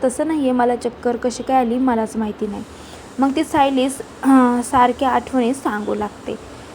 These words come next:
ज्या चुकीच्या असतात, त्यामुळे तीच तोंडावरती पडते. त्यानंतर रविराज तिला खूप ओरडतो, म्हणतो, "तुला जर लहानपणचं काही आठवतच नाही तर कशाला काही पण सांगते, जरा शांत बस. तुझ्या आईची स्मृती परत येत आहे, तीच तुला सर्व काही सांगल."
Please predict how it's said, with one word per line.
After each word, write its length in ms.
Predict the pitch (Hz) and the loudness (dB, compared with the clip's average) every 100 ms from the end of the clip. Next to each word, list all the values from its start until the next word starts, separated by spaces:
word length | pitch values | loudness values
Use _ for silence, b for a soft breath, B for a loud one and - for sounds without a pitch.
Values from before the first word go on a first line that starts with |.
| B | B
ज्या 120 | 233 311 | 4 4
चुकीच्या 520 | 302 240 262 240 247 | 4 -2 0 4 4
असतात, 260 | 240 - - - | 4 -4 -8 0
त्यामुळे 400 | 226 220 226 226 | 2 4 4 2
तीच 400 | 226 233 233 247 | 0 -2 -2 0
तोंडावरती 680 | 247 226 214 214 220 214 262 | 0 0 0 0 -2 -2 -2
पडते. 420 | 240 214 - 226 B B B - | 0 -2 -4 -12 B B B 0
त्यानंतर 420 | 233 226 220 226 | 2 4 2 2
रविराज 400 | 226 214 214 220 - | 4 2 2 0 0
तिला 160 | 233 240 | 0 0
खूप 460 | 247 - 254 269 | -2 -2 -2 4
ओरडतो, 500 | 254 214 214 214 214 | 4 4 2 -2 -2
म्हणतो, 220 | 208 233 262 | 0 0 0
"तुला 180 | 285 262 | 0 0
जर 140 | 262 269 | 2 2
लहानपणचं 580 | 254 247 240 240 233 | 2 0 -2 -4 -2
काही 180 | 254 262 | -2 -2
आठवतच 560 | 269 220 - 226 247 262 | 0 -2 -4 -4 -2 -2
नाही 220 | 269 240 240 B B - | -2 0 -2 B B -4
तर 40 | |
कशाला 400 | 269 254 - 262 | 0 0 2 2
काही 260 | 302 311 294 | 2 0 0
पण 220 | - 285 | 0 -2
सांगते, 380 | 285 294 269 254 | 0 -2 0 0
जरा 220 | 262 262 | 2 2
शांत 360 | 269 254 214 - - | 2 -2 -2 -6 -8
बस. 100 | 117 - - - - - - - - - - - B B B B - | -8 -12 -18 -18 -18 -20 -18 -18 -18 -20 -18 -18 B B B B -2
तुझ्या 220 | 262 240 | 4 6
आईची 260 | 220 220 247 | 6 4 -2
स्मृती 380 | - 226 254 | -2 -2 -2
परत 400 | 262 - 240 226 | 0 4 6 6
येत 160 | 240 240 | 4 4
आहे, 240 | 254 233 | 2 2
तीच 320 | 240 - 254 262 | 0 0 -2 -2
तुला 300 | 269 226 285 | 2 4 4
सर्व 340 | 311 220 214 | 2 2 2
काही 200 | 214 220 | 0 -2
सांगल." 360 | 220 226 202 | -2 -6 -6